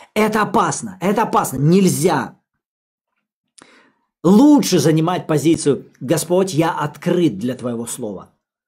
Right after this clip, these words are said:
Понимаете, я свободно могу сегодня, ну, буквально вот занять такую позицию, что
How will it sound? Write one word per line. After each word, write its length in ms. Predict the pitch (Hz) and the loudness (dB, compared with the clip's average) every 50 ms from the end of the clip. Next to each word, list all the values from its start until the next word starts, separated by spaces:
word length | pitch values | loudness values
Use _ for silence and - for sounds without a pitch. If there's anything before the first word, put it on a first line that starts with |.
| _ _ _ _ _ _ | _ _ _ _ _ _
Понимаете, 360 | 190 214 254 277 233 165 151 | 0 2 2 2 0 0 0
я 200 | 165 - 247 220 | 0 2 0 0
свободно 600 | - - - 180 220 175 180 254 277 240 226 185 | -2 -2 0 0 0 0 2 0 0 2 2 0
могу 420 | 170 160 160 147 139 160 202 208 | 0 0 0 0 0 2 2 2
сегодня, 800 | 202 202 - - 151 139 170 208 226 190 170 160 147 135 131 - - - - - _ _ | 2 2 0 0 0 2 4 4 4 2 2 0 0 -2 -4 -4 -8 -18 -20 -20 _ _
ну, 200 | 147 160 180 156 | 0 2 2 2
буквально 460 | 131 147 147 160 208 220 214 180 156 | 2 0 0 2 0 0 0 0 0
вот 180 | 147 147 113 | 0 0 0
занять 280 | 120 165 170 190 196 196 | 0 0 0 0 -2 -2
такую 260 | - 185 196 202 202 196 | -2 0 0 0 2 2
позицию, 420 | 196 175 175 254 247 - 180 151 | 0 0 0 0 -2 -2 -4 -2
что 260 | - 185 180 - - | 0 0 -2 -2 -4